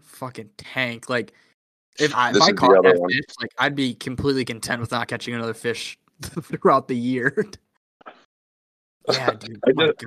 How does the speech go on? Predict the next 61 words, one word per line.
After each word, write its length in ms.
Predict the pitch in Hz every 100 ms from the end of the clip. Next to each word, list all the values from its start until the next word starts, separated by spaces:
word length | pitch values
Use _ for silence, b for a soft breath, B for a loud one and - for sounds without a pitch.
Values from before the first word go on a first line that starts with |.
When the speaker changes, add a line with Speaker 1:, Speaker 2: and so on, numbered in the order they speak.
| 131
Speaker 2:
I 80 | 143
Speaker 1:
gosh. 60 |
Speaker 2:
just 140 | 160 -
got 160 | 180
a 60 | 160
message 320 | 156 156 151 -
from 260 | 151 131 117
Dan 300 | 135 147 139
Credor, 600 | 135 123 131 127 117 110 _ 113
the, 320 | 117 117 113
uh, 160 | 110
owner 280 | 117 123 120
of 120 | 113
Top 240 | - 117 117
Banana 280 | 113 113 101
Lures. 300 | 110 113 113
He 60 |
goes, 160 | 110 107
"Are 80 | -
Speaker 1:
Oh, 100 | 147
Speaker 2:
you 140 | 285
Speaker 1:
yeah, 60 | 247
Speaker 2:
on, 80 | 214
Speaker 1:
yeah. 120 | 131 - _ _ _ -
Speaker 2:
are 80 | 170
you 100 | 294
on 100 | 269
Scales 320 | - - 226
and 100 | 185
Tails?" 420 | - 220 277 - -
<laughs> 20 |
Speaker 1:
<laughs> 40 |
I, 300 | 269 - 190 160 170 160 _ B B 185
I 180 | 139 139
Speaker 2:
It's 120 | 143
Speaker 1:
posted 320 | 165 151 196 170
Speaker 2:
me, 80 |
Speaker 1:
that, 40 | 170 170
Speaker 2:
Dan. 40 |
Speaker 1:
uh, 40 | 170
Speaker 2:
What's 100 | - 170
up, 60 |
brother? 300 | 156 156 156 _ _ _ _ -
Speaker 1:
I, 200 | 131 135
I 40 |
posted 500 | 127 151 147 156 135
that, 280 | 131 127 131
uh, 280 | 127 117 113
that 200 | 127 117
story, 460 | - 147 143 131 120
and 100 | 131
then 80 | 123
I, 120 | 123
he 200 | - 131
just 480 | - - 139 127 131
responded. 680 | 117 - 123 123 120 117 - b b _ _ 123
Oh, 100 | 120
what 100 | 120
did 100 | 117
he 80 | 113
say? 440 | - 113 110